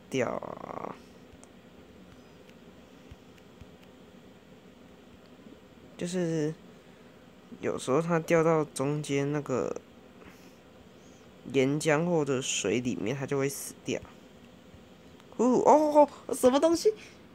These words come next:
算了，<laughs> 没关系，被干掉。激光炮。没关系，我们继续玩。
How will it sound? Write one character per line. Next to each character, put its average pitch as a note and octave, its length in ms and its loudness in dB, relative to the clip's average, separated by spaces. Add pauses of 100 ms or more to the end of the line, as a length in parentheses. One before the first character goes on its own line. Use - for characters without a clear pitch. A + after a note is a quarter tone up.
(240)
算 D#3+ 220 6 (100)
了， F#3+ 300 8 (220)
<laughs> - 320 -14
没 G#2 120 -2
关 C3+ 160 6
系， G3 180 2 (160)
被 F3 120 6
干 C4 180 0 (100)
掉。 - 240 -2 (2500)
激 D#3 160 0
光 C#3 280 2
炮。 C3 460 -2 (1900)
没 - 60 -8
关 C#3+ 140 -2
系， D3 140 0
我 B2+ 40 4
们 G2+ 140 -4
继 - 140 -8
续 - 220 -4
玩。 - 160 -8